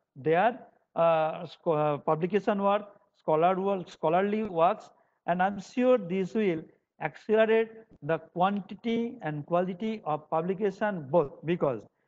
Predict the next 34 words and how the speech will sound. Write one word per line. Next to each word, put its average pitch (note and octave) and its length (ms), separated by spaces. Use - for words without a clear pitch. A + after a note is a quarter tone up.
many G#3 380
times G3 440
we F3 140
have E3+ 300
to A#3 100
spend G3 400
to F3+ 80
collect F3+ 440
the F#3 80
literature, E3 520
many G#3 280
times G3+ 360
we F3+ 140
have F#3 360
to A3 120
spend D#3+ 460
to F#3+ 100
write F3 400
a A3+ 80
good F3 240
English D#3+ 420
for G3+ 160
our G3 240
particular E3+ 520
subject, C#3+ 560
where A3+ 280
we A#3 240
actually E3+ 680
have, F#3+ 200
may F#3+ 220
have G3 400
some G3+ 220
lacuna. D#3+ 560
So C#3 160